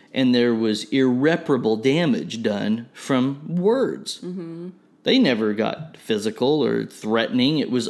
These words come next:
Speaker 1: all words.
Speaker 2: Mm-hmm.
Speaker 1: And people don't understand the gravity, especially if you're one of those people that talks like that.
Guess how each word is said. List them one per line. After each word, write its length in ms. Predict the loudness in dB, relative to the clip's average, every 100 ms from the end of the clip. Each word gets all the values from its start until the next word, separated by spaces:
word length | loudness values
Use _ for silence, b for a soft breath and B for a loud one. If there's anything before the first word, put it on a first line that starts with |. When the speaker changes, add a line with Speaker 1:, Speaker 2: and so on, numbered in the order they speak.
| -6
Speaker 1:
all 400 | -6 -2 -4 -2
words. 600 | -2 0 -2 -4 -6 -12
Speaker 2:
Mm-hmm. 500 | -12 -12 -12 -14 -16 -18 -2
Speaker 1:
And 720 | 2 4 4 4 2 -2 -12 -20 _ _ _ _ _ _ -14 -14 -14 _ -8
people 420 | 0 0 0 -2 -2
don't 360 | -2 0 0
understand 560 | -2 -2 -4 -4 -2 -2
the 40 | -2
gravity, 520 | -4 -4 -2 -2 -4
especially 540 | -6 -4 -4 -2 -4
if 100 | -4
you're 160 | -2 0
one 140 | 0
of 60 | 0
those 100 | -2
people 180 | -6 -6
that 80 | -8
talks 280 | -8 -6 -6
like 100 | -4
that. 220 | -6